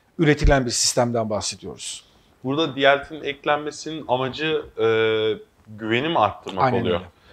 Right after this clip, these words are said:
Speaker 2: Yani, e, yine blok zincirinin o getirdiği işte güveni artmak. Çünkü hem bankalar var aslında baktığınızda. E, bankaların aracılığıyla alıyorum ama, e, bankaların o bahsettiğimiz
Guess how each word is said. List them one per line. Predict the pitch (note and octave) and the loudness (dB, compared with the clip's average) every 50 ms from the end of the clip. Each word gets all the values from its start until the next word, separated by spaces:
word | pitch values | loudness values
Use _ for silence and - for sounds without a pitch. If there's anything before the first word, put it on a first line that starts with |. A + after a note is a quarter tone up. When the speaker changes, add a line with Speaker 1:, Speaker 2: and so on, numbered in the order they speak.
| - _ | -10 _
Speaker 2:
Yani, | - G2+ G2 F#2+ F#2+ F#2+ F#2 - - | 0 0 0 0 -2 -6 -10 -12 -10
e, | G2 G#2 G2+ G2+ G2+ G2+ G2 G2 F#2+ F2+ G2+ | -10 -8 -6 -4 -4 -6 -6 -6 -8 -8 -8
yine | A2+ A2 A2 G#2+ G#2+ | -8 -6 -8 -8 -6
blok | A2+ A#2 A#2 A2+ - | -6 -6 -6 -6 -8
zincirinin | - A2+ A2 G#2 G2+ A2 G#2 A2 G#2+ G#2 | -10 -12 -12 -10 -10 -8 -8 -8 -6 -6
o | G#2+ G#2+ G#2 | -6 -6 -6
getirdiği | A2 G#2 - - G#2 G2+ F#2+ G#2+ A2 A#2+ B2 A2+ | -8 -8 -8 -10 -10 -10 -8 -8 -8 -8 -8 -10
işte | - - - - G#2+ A2 A#2+ G#2+ - - | -12 -12 -8 -6 -4 -4 -4 -6 -10 -12
güveni | G#2+ G#2+ G#2+ A2 A2+ A2+ | -12 -8 -6 -4 -2 -2
artmak. | G#2 - - F#2 - | -2 -4 -6 -10 -12
Çünkü | - A2 A2+ B2+ B2+ | -14 -14 -10 -8 -4
hem | A#2+ C3+ C3 B2 B2 | -4 -4 -2 0 0
bankalar | B2+ B2+ B2 - - B2 A#2 G2+ | -2 -2 0 0 0 2 4 2
var | F2 E2+ E2+ | 2 2 0
aslında | E2+ E2+ - - F#2+ F2 E2 | 0 0 -2 -6 -8 -6 -4
baktığınızda. | E2 E2+ - - _ F2 F2 E2+ - G2+ B2+ D#3 E3 - - _ _ _ _ _ _ _ - | -4 -6 -6 -8 _ -14 -14 -12 -8 -2 -2 -2 -2 -2 -8 _ _ _ _ _ _ _ -6
E, | G#2 G#2 G#2 G#2 G2+ G#2 | -4 -2 -2 -2 0 2
bankaların | A2+ A2+ A#2 A2+ - A#2 A#2+ A#2 G2 | 2 2 2 0 -2 -2 -2 -2 -2
aracılığıyla | A2 A2+ A#2 A2+ G#2+ A2 A2+ A2+ A#2 A2+ G#2+ F#2+ | -2 -4 -4 -4 -6 -8 -8 -8 -6 -2 -2 -2
alıyorum | F2 E2 E2+ F2 G#2 D3+ E3+ - | -2 -2 -2 -2 -4 -4 -4 -6
ama, | G2+ G#2 G#2+ A#2 A#2+ B2 A#2+ - - _ _ G2 | -8 -4 -2 0 0 0 -2 -4 -12 _ _ -8
e, | G2+ G2+ G2 G2 G2 G2 G2 G2 | -6 -4 -4 -4 -4 -4 -2 0
bankaların | G#2+ G#2+ A2 G#2+ - A2+ A2 A2 A2 G#2+ | 0 0 0 0 -2 -2 -2 -2 -2 -4
o | G#2+ G#2+ G#2 - - | -4 -4 -6 -6 -4
bahsettiğimiz | G2 G2 G2 G2 G2 - G#2 - _ - G#2+ A2 A2+ A#2 - - | 0 0 0 0 0 -4 -12 -12 _ -10 -10 -10 -8 -10 -12 -14